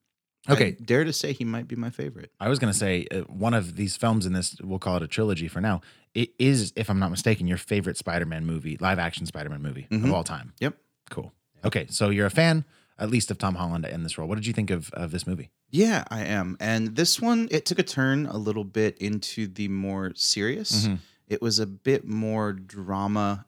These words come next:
Speaker 2: and high stakes, which in the Marvel Universe is hard to come by. So it's nice to see something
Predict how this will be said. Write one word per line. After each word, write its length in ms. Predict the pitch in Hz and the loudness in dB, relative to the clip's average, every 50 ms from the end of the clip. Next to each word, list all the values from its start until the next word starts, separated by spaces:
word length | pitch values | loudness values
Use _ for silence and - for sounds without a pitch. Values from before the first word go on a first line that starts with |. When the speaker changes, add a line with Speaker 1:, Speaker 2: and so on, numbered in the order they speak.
| _ _ | _ _
Speaker 2:
and 280 | - 98 98 95 95 90 | -6 -4 -2 -2 -2 -4
high 220 | - - 107 107 | -4 -4 -2 -2
stakes, 640 | 101 - - - 110 117 135 - - - - - - | -2 -2 -2 0 2 0 0 0 -6 -8 -8 -8 -8
which 360 | 104 104 104 98 - - - | -4 -2 -2 -2 -2 -6 -6
in 140 | - 104 107 | -4 -2 -2
the 80 | 107 104 | 0 2
Marvel 260 | 98 95 101 98 101 | 2 2 0 0 -2
Universe 460 | 104 104 101 101 95 104 101 - - | -2 -2 -2 -2 -2 -4 -4 -4 -6
is 140 | 92 95 - | -6 -6 -2
hard 200 | - 98 98 92 | -2 -2 -2 -2
to 60 | - | -6
come 260 | - - - 107 107 | -10 -6 -4 -4 -2
by. 240 | 107 107 113 127 131 - _ - - _ _ _ | 0 0 -2 -2 -4 -8 _ -20 -20 _ _ _
So 160 | - - 113 | 0 2 2
it's 180 | 113 - - - | 2 2 0 0
nice 240 | 117 113 113 117 - | 2 2 2 2 0
to 120 | - - 107 | -2 -4 -4
see 240 | - - - 107 | -4 -4 -4 -4
something 760 | 98 - - - 101 98 98 - - - 98 95 98 95 90 | -4 -4 -2 0 0 0 0 -2 -4 -4 -4 -2 -2 -4 -6